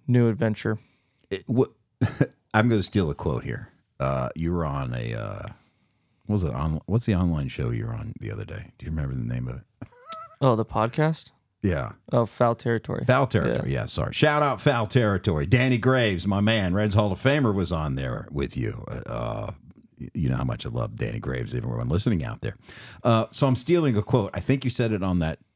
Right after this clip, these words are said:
Speaker 2: podcast or that show. "Left field, you feel like a golden retriever."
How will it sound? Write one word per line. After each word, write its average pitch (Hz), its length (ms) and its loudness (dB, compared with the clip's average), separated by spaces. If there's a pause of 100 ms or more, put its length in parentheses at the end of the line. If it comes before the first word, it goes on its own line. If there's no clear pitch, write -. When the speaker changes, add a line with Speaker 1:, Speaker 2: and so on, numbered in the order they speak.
(140)
Speaker 2:
podcast 73 500 -2
or 69 40 -2
that 64 160 -2
show. 60 340 -2 (680)
"Left 117 460 4
field, 135 460 4
you 104 120 4
feel 127 260 2
like 120 240 2
a 92 120 2
golden 123 480 2
retriever." 139 680 0